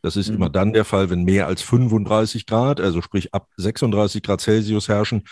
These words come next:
Speaker 1: dann dürfen die Kutschen in Zukunft nicht mehr unterwegs sein. Tierschützer fordern seit Jahren, dass man das Thema komplett abschafft. Das
Speaker 2: Genau.
Speaker 1: Rathaus Palma sagt, ne, da gibt es aber rechtliche Bedenken, weil man eben die schon ausgestellten, die bestehenden Lizenzen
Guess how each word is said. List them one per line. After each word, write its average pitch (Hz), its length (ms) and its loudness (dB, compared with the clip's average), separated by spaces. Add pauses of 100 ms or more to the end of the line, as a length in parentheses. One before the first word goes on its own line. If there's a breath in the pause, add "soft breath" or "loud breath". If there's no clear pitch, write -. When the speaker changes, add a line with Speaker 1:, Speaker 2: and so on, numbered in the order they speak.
(220 loud breath)
Speaker 1:
dann 117 200 2
dürfen 110 260 2
die 104 80 2
Kutschen - 400 -2
in 98 100 -2
Zukunft 98 480 -2
nicht 101 280 0
mehr 98 100 2
unterwegs 95 400 0
sein. 147 300 4 (420 loud breath)
Tierschützer 110 480 2
fordern 104 300 2
seit 90 180 0
Jahren, 101 380 0
dass 95 160 -2
man 95 160 0
das 90 320 -4
Thema 92 460 2 (100)
komplett 95 480 0
abschafft. 135 640 -2
Das 92 160 -2
Speaker 2:
Genau. 82 100 -6
Speaker 1:
Rathaus 110 460 2
Palma 101 460 0
sagt, 95 360 -2 (480 loud breath)
ne, 117 80 4
da 110 120 4
gibt 98 180 -4
es 101 100 -2
aber 92 180 2
rechtliche 101 420 0
Bedenken, 104 520 0
weil 98 140 2
man 98 180 0
eben 98 320 -2
die 98 220 -2
schon 110 420 2
ausgestellten, 107 800 0
die 98 80 -2
bestehenden 107 520 -2
Lizenzen 101 580 -2